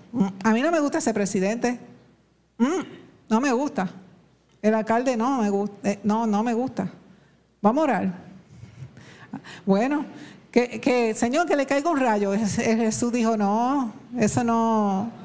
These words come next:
eso no es el modelo de oración. <laughs> Tenemos que aprender a orar de forma diferente. Señor, gracias. No entendemos.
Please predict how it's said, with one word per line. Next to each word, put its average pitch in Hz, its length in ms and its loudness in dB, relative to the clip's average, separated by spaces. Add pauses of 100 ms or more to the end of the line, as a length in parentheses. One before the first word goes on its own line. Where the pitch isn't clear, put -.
(300)
eso 262 220 0
no 262 200 2
es 302 240 0
el 330 100 0
modelo 247 400 2
de 254 80 2
oración. 247 440 0 (880)
<laughs> 330 880 0
Tenemos 285 340 2
que - 120 0
aprender 262 400 2
a 262 80 2
orar 254 240 2
de 254 140 0
forma 240 340 0
diferente. 214 800 0 (520)
Señor, 247 400 4
gracias. 208 600 0 (320)
No 220 100 6
entendemos. 240 800 0